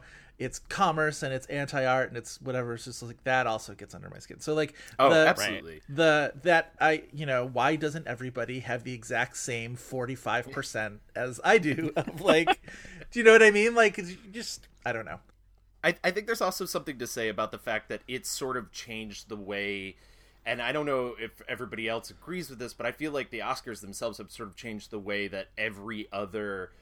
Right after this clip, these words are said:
Speaker 2: um, award season thing happens around it, because you, you end up with things like people talk about sag, but a, like sixty percent of that conversation is like,
Speaker 1: Yes.
Speaker 2: "sag's a predictor for what's gonna be nominated at the Oscars," or like you look at the Independent Spirit Awards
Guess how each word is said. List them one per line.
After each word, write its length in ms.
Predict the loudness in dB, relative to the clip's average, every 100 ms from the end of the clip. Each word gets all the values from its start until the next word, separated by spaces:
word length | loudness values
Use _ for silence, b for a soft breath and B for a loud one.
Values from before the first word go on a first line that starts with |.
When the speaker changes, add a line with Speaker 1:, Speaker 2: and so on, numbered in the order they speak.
| b b -10
Speaker 2:
um, 600 | -4 -2 -2 -4 -12 -20 _ _ _ -10 -10
award 760 | -10 -6 -4 -2 -2 -2 -6 -8
season 680 | -8 -8 -10 -10 -10 -10 -8
thing 440 | -6 -4 -6 -12 -14
happens 500 | -8 -4 -2 -4 -8
around 180 | -8 -8
it, 80 | -10
because 440 | -14 -10 -10 -10
you, 220 | -12 -14 -14
you 160 | -10 -6
end 140 | -6
up 100 | -8
with 140 | -12 -10
things 280 | -10 -8 -10
like 180 | -12
people 460 | -14 -12 -6 -6 -6 b b -6
talk 240 | -4 -4
about 300 | -4 -6 -4
sag, 460 | -4 0 0 0 -4
but 100 | -6
a, 200 | -6 -8 -14 -18 -10
like 180 | -8 -8 -10
sixty 360 | -10 -8 -10 -12
percent 280 | -12 -10
of 60 | -8
that 140 | -8 -8
conversation 520 | -8 -8 -10 -10 -8
is 180 | -8 -6
like, 200 | -6 -6 b b
Speaker 1:
Yes. 220 | 0 0
Speaker 2:
"sag's 300 | 0 -4 -4
a 60 | -10
predictor 600 | -10 -4 -2 -2 -4 -6
for 140 | -6
what's 180 | -6 -6
gonna 140 | -6 -8
be 120 | -4
nominated 340 | -4 -2 -4
at 60 | -4
the 100 | 0
Oscars," 420 | 0 0 -6 -4
or 160 | -2 0
like 160 | 0 -2
you 120 | -4
look 200 | -4 -2
at 100 | -4
the 80 | -6
Independent 380 | -6 -6 -8 -8
Spirit 280 | -4 0 0
Awards 400 | 0 0 -2